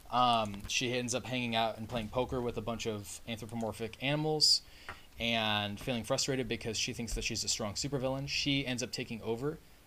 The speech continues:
and making her own origin story, retelling it, making herself more powerful, more interesting. And overall, it's an interesting meta book that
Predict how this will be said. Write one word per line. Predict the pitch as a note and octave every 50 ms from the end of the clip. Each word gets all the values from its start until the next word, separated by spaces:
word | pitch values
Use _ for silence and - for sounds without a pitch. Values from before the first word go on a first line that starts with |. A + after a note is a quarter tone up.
| -
and | - A#2 A2+ A2 G#2+ G#2 G#2+
making | A2 A2+ A2 - C3+ B2 A#2
her | G#2+ A#2 A2+ G2
own | A2 A2 A2 A2 A2 A2+ A#2 -
origin | A#2 A2+ B2 B2+ A#2 C3 B2
story, | - - B2+ B2+ C3+ D3+ D3+
retelling | A2+ A#2+ C3 B2+ - C3+ A#2+ A#2+ B2+ C#3
it, | D3+ E3 - - - - - - - -
making | A#2+ A#2+ G#2+ G#2+ B2
herself | B2 B2 - - B2 A2+ -
more | A2+ G#2+ G2
powerful, | - - A#2+ B2+ C3 C3 - D3+ D3
more | C3 A2+ G#2 F#2
interesting. | G#2+ - - A#2+ - - C3+ C#3 D3 - - - - - - - - - - - - - -
And | C3 C3 C3 C3 C3 C3 B2 -
overall, | F3 G#3 F#3 F#3 A#3 B3 A3+ F3
it's | D#3 -
an | D#3+ D3
interesting | D#3+ - - D3 - F3 C3+ A#2+ A#2 A2+ A2+
meta | A2+ A#2 B2+ C3 B2+ A#2+ A#2 A2+ A2 G#2 G#2 - - - - - - B2 A2 G2+ - - -
book | C#3 F3+ - - - - - - - - G#2 -
that | A2+ A2 G#2+ G#2+ G#2+ G#2 -